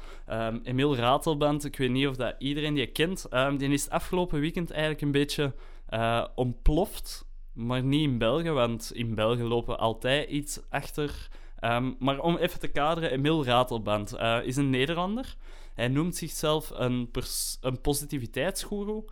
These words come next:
ehm, en is daardoor eigenlijk een mediapersoonlijkheid in Nederland geworden. Nu, waarom wil ik het in hemelsnaam over, eh,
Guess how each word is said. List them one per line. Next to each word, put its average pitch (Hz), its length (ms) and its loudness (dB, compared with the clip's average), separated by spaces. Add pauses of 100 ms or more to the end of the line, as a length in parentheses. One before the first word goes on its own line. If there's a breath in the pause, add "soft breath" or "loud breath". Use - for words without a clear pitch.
(280 soft breath)
ehm, 135 640 2
en 135 320 0
is 156 200 2
daardoor 156 500 2
eigenlijk 147 520 6
een 117 300 0
mediapersoonlijkheid 131 1080 0
in 110 220 -4
Nederland 98 500 -2
geworden. 90 400 -6 (300 soft breath)
Nu, 131 420 2 (280 soft breath)
waarom 131 420 0
wil 143 120 4
ik 147 80 -2
het 143 160 -4
in 117 340 -2
hemelsnaam 127 920 0
over, 113 440 -2
eh, 95 380 -4